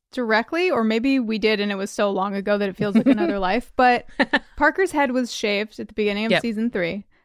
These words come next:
Speaker 1: Then she got fitted for a wig, and then she,
Speaker 2: Yeah.
Speaker 1: like, wore a wig that was obviously a wig for, like, one or two episodes, and then since
Speaker 2: Mm.
Speaker 1: then, she's just had her real hair back at her regular length.
Speaker 2: Yes, her hair has been playing a wig.
Speaker 1: Yes, okay.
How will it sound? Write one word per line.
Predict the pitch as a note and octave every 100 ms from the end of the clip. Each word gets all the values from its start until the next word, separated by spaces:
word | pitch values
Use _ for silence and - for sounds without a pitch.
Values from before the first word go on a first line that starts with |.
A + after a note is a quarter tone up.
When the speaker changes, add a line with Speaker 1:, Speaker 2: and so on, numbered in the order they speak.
| -
Speaker 1:
Then | A#3 B3+
she | C#4 C#4+
got | C4+ A#3+
fitted | C4 C4+
for | - D4
a | D4
wig, | A#3 F#3 G3 G#3 -
and | -
then | A#3 A#3
she, | -
Speaker 2:
Yeah. | F#3 G#3+
Speaker 1:
like, | G#3+
wore | G#3+ A#3+ B3 C4 C4 - _ _ _ -
a | A3+
wig | A3 B3+ B3 A3
that | A3
was | G#3+
obviously | G#3 G#3 G#3 A#3+ C4 B3+
a |
wig | A#3+ G#3 G#3
for, | -
like, | G#3+ G3+
one | A3+ A3+
or | A3+
two | - A3
episodes, | G3+ G#3+ G#3+ G3 G3+
and | G3+
then | G3
since | G3+ - D#3+
Speaker 2:
Mm. | C3+
Speaker 1:
then, | B3+ A3+
she's | A3+ B3+ -
just | B3+ C#4
had | A3
her | A3+ G#3
real | A3 C4+ C4
hair | G#3+ A#3 G#3+ G#3
back | G3+ G#3 A3+
at | F#3
her | G3 G3
regular | G#3 G#3 A3 G#3
length. | G3+ G3+ F#3+ G3 - _ -
Speaker 2:
Yes, | A3+ F3+ -
her | A#3+
hair | A3 B3+ A#3
has | G#3+
been | A#3 G#3+
playing | - A#3+ A3 G#3
a |
wig. | F#3+ F#3+ D#3 - _ _ F4
Speaker 1:
Yes, | A#3+ C#4+ F#4+ D4+ -
okay. | D4 D#4+ C4 F#3+